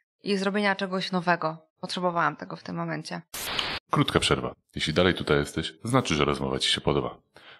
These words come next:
Speaker 2: Bardzo mnie to cieszy. Jeśli chcesz oglądać więcej ciekawych rozmów z kozakami branży beauty, koniecznie subskrybuj ten kanał i kliknij dzwoneczek. Na TikToka i Instagrama wrzucam również najciekawsze fragmenty z każdej z rozmów.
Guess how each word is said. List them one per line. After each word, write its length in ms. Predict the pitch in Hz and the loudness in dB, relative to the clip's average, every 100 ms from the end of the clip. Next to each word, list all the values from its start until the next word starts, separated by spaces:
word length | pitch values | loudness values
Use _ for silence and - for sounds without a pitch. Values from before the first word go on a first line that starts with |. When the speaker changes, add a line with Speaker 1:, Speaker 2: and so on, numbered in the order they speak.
| - | -2
Speaker 2:
Bardzo 260 | - 71 67 | 0 2 0
mnie 120 | 67 | -4
to 100 | 73 | 0
cieszy. 360 | 78 76 69 - - - | 2 2 -2 -8 -12 -4
Jeśli 180 | - - | -4 -2
chcesz 200 | - - | -2 0
oglądać 420 | 76 78 71 - 73 | 0 0 0 -2 -4
więcej 460 | 71 87 90 73 | 2 4 4 0
ciekawych 360 | 78 76 71 71 | -2 0 0 0
rozmów 380 | 73 65 - - | -2 -2 -6 -2
z 40 | |
kozakami 440 | 78 78 - 76 | 0 2 2 0
branży 300 | 73 76 71 | 2 0 0
beauty, 300 | 71 73 90 - - - - | -2 0 -2 -4 -8 -12 -2
koniecznie 400 | - 85 85 76 | 2 4 4 2
subskrybuj 480 | - - - 78 73 | 0 0 2 2 2
ten 120 | - | 0
kanał 280 | - 71 - - | -2 -2 -4 -6
i 60 | |
kliknij 340 | - - - 71 | -6 -4 -4 -2
dzwoneczek. 540 | 73 71 - - - - - - - 95 | 0 0 -2 -8 -10 -12 -10 -12 -2 0
Na 100 | 101 | 2
TikToka 400 | 104 - 107 90 | 0 2 4 4
i 40 | |
Instagrama 540 | 82 - 87 82 82 76 | 2 0 2 4 4 2
wrzucam 400 | 80 82 - 78 | 0 -2 0 0
również 340 | 78 78 - | 2 2 0
najciekawsze 920 | 78 80 80 - 80 85 85 - 73 | 0 2 2 0 2 4 4 4 0
fragmenty 480 | 69 69 67 69 - | -2 -2 -2 -4 -4
z 60 | - | -2
każdej 280 | 73 69 | 0 0
z 40 | 69 | -2
rozmów. 480 | - - 62 - | -2 -4 -10 -14